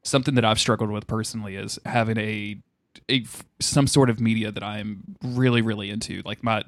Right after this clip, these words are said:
the, the, the earliest example I can remember is the Dark Tower series, to go back to Stephen King a little bit, which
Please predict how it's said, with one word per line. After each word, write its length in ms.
the, 80
the, 260
the 180
earliest 320
example 320
I 60
can 140
remember 320
is 80
the 80
Dark 240
Tower 260
series, 520
to 100
go 80
back 140
to 80
Stephen 260
King 160
a 40
little 180
bit, 220
which 300